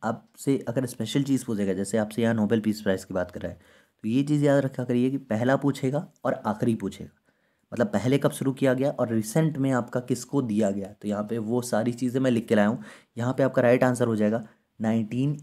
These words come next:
एटी नाइन, यानी राइट ऑप्शन आपका सी हो जाएगा,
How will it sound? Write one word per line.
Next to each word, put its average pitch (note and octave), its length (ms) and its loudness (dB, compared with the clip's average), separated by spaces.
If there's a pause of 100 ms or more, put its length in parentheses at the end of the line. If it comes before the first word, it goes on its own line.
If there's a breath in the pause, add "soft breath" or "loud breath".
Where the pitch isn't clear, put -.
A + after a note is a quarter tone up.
एटी A2+ 360 -2
नाइन, F#2+ 500 -2
यानी G2 280 -2
राइट G#2+ 320 -4 (120)
ऑप्शन A2 560 -4
आपका A2 300 -2
सी G#2+ 220 -2
हो F2+ 120 0
जाएगा, F2 320 -12